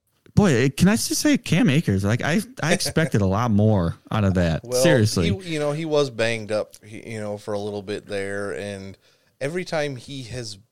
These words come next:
Speaker 2: been in a game, they have given him nine, ten carries. So they're giving him the opportunity. He just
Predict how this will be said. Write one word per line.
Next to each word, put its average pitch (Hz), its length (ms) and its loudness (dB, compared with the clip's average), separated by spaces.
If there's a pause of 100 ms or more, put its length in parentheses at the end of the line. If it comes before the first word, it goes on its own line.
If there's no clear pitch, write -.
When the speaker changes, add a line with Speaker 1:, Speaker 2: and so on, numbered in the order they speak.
Speaker 2:
been 110 360 -6
in 113 280 -12
a 90 120 -12
game, 104 600 -10 (460)
they 113 160 -8
have 110 280 -10
given 123 360 -8
him 107 500 -12
nine, 123 640 -10 (120)
ten 123 580 -10 (400)
carries. 80 600 -8 (300)
So 139 120 -16
they're 139 160 -8
giving 190 560 -8
him 143 260 -6
the 127 140 -6
opportunity. 123 840 -8 (400)
He 113 160 -18
just 151 380 -14